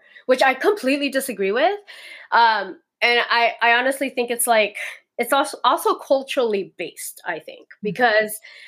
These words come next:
Speaker 1: when I'm in a theater with a bunch of, like, my people, it's loud in there, you know? And I think that's, like, the best reaction. But then, you know, there are some people that's not their jam, and that's cool,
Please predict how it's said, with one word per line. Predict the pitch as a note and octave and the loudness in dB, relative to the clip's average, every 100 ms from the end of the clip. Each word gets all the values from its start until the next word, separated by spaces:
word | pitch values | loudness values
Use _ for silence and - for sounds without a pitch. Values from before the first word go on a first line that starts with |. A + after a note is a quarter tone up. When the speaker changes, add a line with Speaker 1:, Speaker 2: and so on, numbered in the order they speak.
| - | -4
Speaker 1:
when | B3 B3+ | 0 4
I'm | A#3+ D4+ | 4 2
in | G#4 | 0
a | F#4+ | 0
theater | D#4 C#4 | 0 0
with | C4 A#3+ | 0 -2
a | |
bunch | F#3+ F#3+ F#3+ | -2 -2 -2
of, | G3 F3+ | -4 -4
like, | F3+ E3+ E3+ - _ _ _ _ | -2 -2 -4 -10 _ _ _ _
my | G#3 G3+ F#3 | -6 0 0
people, | A3 D#4 F4+ F#4 G4+ A#4+ - _ | 0 0 4 4 4 0 -8 _
it's | B3+ C4+ | -4 -4
loud | F#3+ F3 G3 | 0 2 2
in | F#3+ F3 | 0 -4
there, | E3+ F3 G3+ _ _ | -6 -8 -12 _ _
you | A3 | 0
know? | A3 G3+ A3+ | 2 2 2
And | A#3+ B3+ | 4 2
I | |
think | B3+ D#4 D4+ | 0 -2 0
that's, | D4 D4 | 0 0
like, | C#4 | 0
the | C#4+ | -2
best | A3+ F#3+ G3+ - | -2 -4 -4 -4
reaction. | G#3+ F#3+ - - F#3 G3+ | -2 -2 -2 -6 -6 -2
But | C#4+ | 0
then, | D#4 D4+ | 0 0
you | E4 | 2
know, | D#4+ | 4
there | D#4 | 4
are | D#4+ | 4
some | E4 | 0
people | D#4+ D#4 D4 | -4 -2 0
that's | D4+ D4+ | 0 2
not | D4+ D4+ | 2 2
their | D#4 | 0
jam, | - E4 C4 | 2 2 2
and | B3 | 0
that's | C#4+ G4 - | 0 0 -2
cool, | A4 F4+ G4+ | 0 2 2